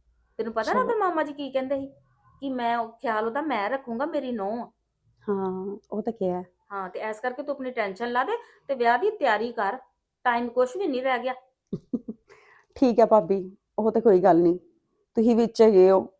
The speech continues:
Speaker 2: ਪਰ ਜਿਹੜਾ ਬੰਦਾ ਵਿੱਚ ਵੀ ਬੈਠਾ ਹੁੰਦਾ ਨਾ, ਉਹ ਵੀ ਦੋ ਪਾਸੇ ਪੀਸਿਆ ਜਾਂਦਾ ਜੇ। ਉਹ ਨਾ ਇੱਧਰੋਂ ਮਾੜੀ ਕਰਨਾ ਚਾਹੁੰਦਾ, ਨਾ ਉੱਧਰੋਂ ਕਰਨਾ ਚਾਹੁੰਦਾ ਵੈ। ਪਰ ਮੈਂ ਨਹੀਂ ਚਾਹੁੰਦੀ ਕਿ ਸਾਡੀ ਬਣੀ ਬਣਾਈ ਤੇ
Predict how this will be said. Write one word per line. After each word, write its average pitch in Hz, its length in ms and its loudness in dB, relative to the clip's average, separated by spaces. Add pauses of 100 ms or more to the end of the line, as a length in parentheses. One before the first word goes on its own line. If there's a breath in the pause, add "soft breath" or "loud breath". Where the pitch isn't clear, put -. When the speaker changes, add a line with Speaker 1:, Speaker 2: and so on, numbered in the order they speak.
(260)
Speaker 2:
ਪਰ 262 140 6
ਜਿਹੜਾ 254 200 10
ਬੰਦਾ 247 240 8
ਵਿੱਚ 269 220 4
ਵੀ 226 100 2
ਬੈਠਾ 240 300 6
ਹੁੰਦਾ 233 180 8
ਨਾ, 233 220 2 (200)
ਉਹ 233 80 -2
ਵੀ 262 80 2
ਦੋ 220 180 10
ਪਾਸੇ 220 280 6
ਪੀਸਿਆ 180 440 4
ਜਾਂਦਾ 165 320 8
ਜੇ। 160 220 0 (640)
ਉਹ 294 100 12
ਨਾ 277 120 12
ਇੱਧਰੋਂ 285 260 12
ਮਾੜੀ 247 260 12
ਕਰਨਾ 220 300 10
ਚਾਹੁੰਦਾ, 226 300 10
ਨਾ 233 80 8
ਉੱਧਰੋਂ 214 280 8
ਕਰਨਾ 170 300 8
ਚਾਹੁੰਦਾ 170 360 8
ਵੈ। 165 160 0 (460)
ਪਰ 240 100 -2
ਮੈਂ 214 280 8
ਨਹੀਂ 208 100 4
ਚਾਹੁੰਦੀ 185 340 6 (460)
ਕਿ 277 60 0
ਸਾਡੀ 254 280 10
ਬਣੀ 202 300 8
ਬਣਾਈ 226 280 4
ਤੇ 190 280 0